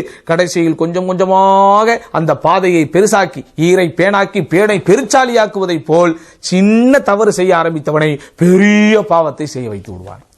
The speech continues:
ஆனால் இரையச்சம் கொண்டவர்கள் இதிலிருந்து விதிவிலக்காக ஆகிறார்கள்.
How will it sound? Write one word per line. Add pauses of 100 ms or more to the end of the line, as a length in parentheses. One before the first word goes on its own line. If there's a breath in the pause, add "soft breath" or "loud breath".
ஆனால்
இரையச்சம்
கொண்டவர்கள் (260 loud breath)
இதிலிருந்து (360 loud breath)
விதிவிலக்காக
ஆகிறார்கள்.